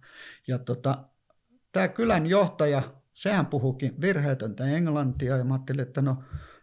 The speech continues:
hieno homma ja tietääköhän toi edes missä, missä Suomi on. Niin se sanoi, että kyllä minä tiedän. Se tiesi presidentit, se tiesi kaikki ministerit ja kaikki se äijä. Selvisi, että suomalaiset oli käynyt tekemässä se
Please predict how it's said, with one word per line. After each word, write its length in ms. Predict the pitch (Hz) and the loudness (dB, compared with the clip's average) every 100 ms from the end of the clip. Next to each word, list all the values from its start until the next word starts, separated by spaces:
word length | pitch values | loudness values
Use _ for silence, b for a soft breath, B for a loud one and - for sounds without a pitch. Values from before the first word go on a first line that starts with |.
| - | -4
hieno 320 | 165 170 131 | 0 2 2
homma 380 | 139 160 143 139 | 2 2 2 2
ja 180 | 127 131 - - | 2 0 -6 -4
tietääköhän 640 | 202 226 170 139 143 135 | 0 2 4 4 4 2
toi 240 | 135 143 147 | 2 2 2
edes 240 | 143 135 | 2 0
missä, 440 | 151 139 - 135 - | -2 -2 -2 -4 -2
missä 340 | 156 147 - | -4 -4 -2
Suomi 460 | 131 180 147 127 127 | 0 2 4 2 2
on. 280 | 147 127 - - 190 | 2 2 -2 -10 -4
Niin 140 | 160 | -2
se 60 | 175 | -2
sanoi, 160 | 160 | -4
että 180 | 143 - | -2 -6
kyllä 380 | - 165 139 135 | -2 0 2 2
minä 240 | 175 180 | 0 0
tiedän. 360 | 135 135 120 143 | -2 -2 -4 -2
Se 120 | 214 | -2
tiesi 360 | 208 196 139 131 | 2 2 2 -2
presidentit, 920 | - 170 175 143 113 110 107 - 135 | 0 4 4 4 0 -2 -6 -6 -2
se 160 | 180 | 0
tiesi 380 | 185 180 147 143 | 2 2 2 2
kaikki 560 | 131 196 190 143 - 135 | 0 4 4 2 -4 -2
ministerit 960 | 147 165 208 156 127 - 127 113 113 - | 2 6 6 6 4 -2 -2 -2 -4 -2
ja 80 | 127 | -2
kaikki 520 | - 214 156 - 131 | 4 6 6 0 -4
se 180 | 120 120 | 0 2
äijä. 360 | 139 - 104 - B B B B B | 2 2 0 -4 B B B B B
Selvisi, 760 | - - 240 233 175 156 - | -4 4 6 6 4 2 0
että 220 | 160 - 143 | -4 0 -2
suomalaiset 1040 | 226 240 196 160 143 147 143 147 139 - | 2 4 4 4 2 2 0 0 -4 -4
oli 240 | 139 139 | 0 0
käynyt 440 | 139 156 147 139 - | 2 2 4 0 0
tekemässä 520 | 170 165 147 135 131 | -2 2 0 0 -2
se 300 | 147 131 | -2 -2